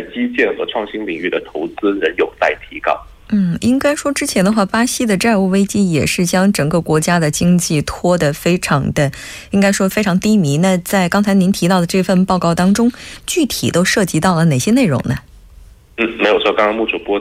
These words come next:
Speaker 1: 点到了重点。那所以说，巴西也是因为在这方面，呃，有一定的考量了以后，在报告，呃，当中，他也，报告当中也希望巴西能够在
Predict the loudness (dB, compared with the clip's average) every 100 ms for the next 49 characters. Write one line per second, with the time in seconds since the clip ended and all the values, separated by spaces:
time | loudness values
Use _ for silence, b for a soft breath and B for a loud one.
0 | -2 -6 -2 -2 -2 -4 -6 -6 -6 -4
1 | -4 -2 -2 -4 -2 0 2 0 -6 -8
2 | -8 -10 -8 -10 -8 -8 -10 -10 -10 -8
3 | -10 B B B -12 -10 -10 -12 -12 -8
4 | -6 -6 -6 -4 -2 -2 -2 -2 -2 -2
5 | -4 B B -2 2 2 0 0 -2 -2
6 | -4 -4 -6 B B B -12 -12 -12 -12
7 | -12 -12 -14 -12 -8 -8 -8 -12 -14 -8
8 | -6 -6 -6 -8 -10 -10 -10 -10 -4 0
9 | 0 0 -4 -6 -4 -4 -4 -8 -8 -6
10 | -2 -2